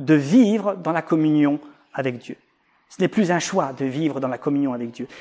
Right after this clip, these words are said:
et donc de vivre une relation d'amour avec lui. Je t'aime parce que je veux t'aimer. Jésus, vous savez, durant tout son ministère public,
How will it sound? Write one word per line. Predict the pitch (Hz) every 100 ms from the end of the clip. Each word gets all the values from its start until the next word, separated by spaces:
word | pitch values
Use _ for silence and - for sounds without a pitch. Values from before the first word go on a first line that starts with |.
| -
et | 175
donc | 147 214 262 -
de | 165
vivre | 151 247 190 -
une | 190
relation | 185 202 - 190
d'amour | 165 170 190 143
avec | 131 131 -
lui. | 131 - _ _ _ _ _ _ _ _ _ _ _ _
Je | 135
t'aime | 151 185 190 160 180 - _ _ _ _
parce | 175 - -
que | - 165 170 - _ _ _ _ _ _ _ _ _ _ _ _ _ _ _ _
je | - 127
veux | 120 156
t'aimer. | 139 123 - _ _ _ _ _ _ _ _ _ _ _ - - - - 135
Jésus, | 160 165 277
vous | 226
savez, | - 156 262 320 - _ _ -
durant | 135 160 185
tout | - 320 320 - - _ -
son | - 160
ministère | 165 175 - 170 160
public, | - 135 160 277 -